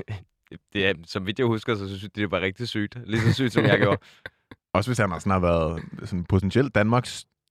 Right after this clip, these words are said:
Speaker 2: mest populære musiker på det tidspunkt, ikke?
Speaker 1: Ja, ja, ja. Altså, han var jo, øh,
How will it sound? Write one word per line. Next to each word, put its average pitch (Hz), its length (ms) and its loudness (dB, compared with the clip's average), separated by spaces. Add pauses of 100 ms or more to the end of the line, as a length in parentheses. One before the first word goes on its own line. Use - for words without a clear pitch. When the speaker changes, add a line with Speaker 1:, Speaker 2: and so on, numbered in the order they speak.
(120)
Speaker 2:
mest 117 220 2
populære 101 320 2
musiker 104 360 0
på 87 80 -4
det 160 120 -2
tidspunkt, 101 460 -4
ikke? 92 160 -8 (180)
Speaker 1:
Ja, 85 140 4
ja, 143 360 4
ja. 85 60 0
Altså, 95 220 -4
han 92 140 -4
var 90 100 0
jo, 82 240 -2
øh, 87 60 -10